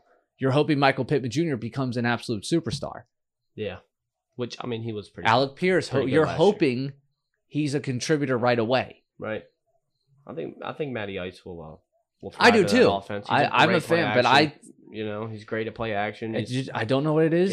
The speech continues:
Speaker 2: J T.
Speaker 1: but I have a feeling about the Broncos, and I just, it's one of the, like, I was getting made fun of on Friday, like, on the radio, like, I was getting made fun of it. But it's like,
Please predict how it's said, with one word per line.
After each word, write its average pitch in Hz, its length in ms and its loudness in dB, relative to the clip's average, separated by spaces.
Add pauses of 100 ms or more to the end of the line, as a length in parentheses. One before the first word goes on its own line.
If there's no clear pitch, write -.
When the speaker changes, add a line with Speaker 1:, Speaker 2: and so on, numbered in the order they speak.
(140)
Speaker 2:
J - 80 -12
T. 120 300 -4
Speaker 1:
but 104 120 -2
I 101 60 0
have 123 200 2
a 151 60 -6
feeling 170 260 0
about 160 160 2
the 156 80 -16
Broncos, 175 640 -4 (180)
and 92 120 -12
I 92 100 -8
just, - 440 -10 (540)
it's 135 140 -2
one 220 180 4
of 214 80 2
the, 170 60 4
like, 151 160 6
I 151 80 6
was 165 140 0
getting 202 180 6
made 208 160 4
fun 226 220 2
of 151 120 4
on 135 140 2
Friday, 95 480 0
like, 131 160 0
on 160 120 2
the 175 60 2
radio, 190 380 2
like, 98 100 -8
I 107 60 -6
was 117 100 -6
getting 180 160 4
made 196 140 0
fun 220 180 0
of 135 120 0
it. - 200 -10
But 147 140 2
it's 156 160 0
like, 139 340 0